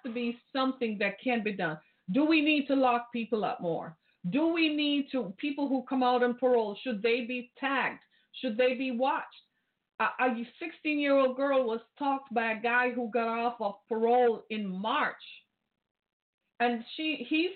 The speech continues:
twenty-eight and she's sixteen. He developed some fixation for her. She walked into the police department to provide the police with the name of this guy,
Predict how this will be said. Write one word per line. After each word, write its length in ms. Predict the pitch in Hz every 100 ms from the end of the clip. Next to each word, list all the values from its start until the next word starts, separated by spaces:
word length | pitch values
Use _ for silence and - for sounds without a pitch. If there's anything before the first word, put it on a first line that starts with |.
| -
twenty-eight 540 | 330 311 233 262 262
and 140 | 247 240
she's 180 | 262 254
sixteen. 380 | 254 247 240 214
He 180 | 247 233
developed 520 | 233 226 247 254 254
some 240 | - 247 240
fixation 800 | 277 269 - 285 349 - 208 190 -
for 220 | 277 277
her. 260 | - - - _ _ -
She 180 | - 320
walked 360 | 311 311 302 311
into 240 | 277 269
the 80 | 233
police 380 | 233 254 254 247 -
department 600 | 240 247 240 190 190 196 _ _ _ _ _
to 100 | 269
provide 580 | - 262 208 247 294 311
the 80 | 311
police 520 | - 294 302 320 294 -
with 160 | 247 247
the 80 |
name 460 | 226 226 269 392 370
of 140 | 254 247
this 120 | 240 -
guy, 360 | 240 208 165 185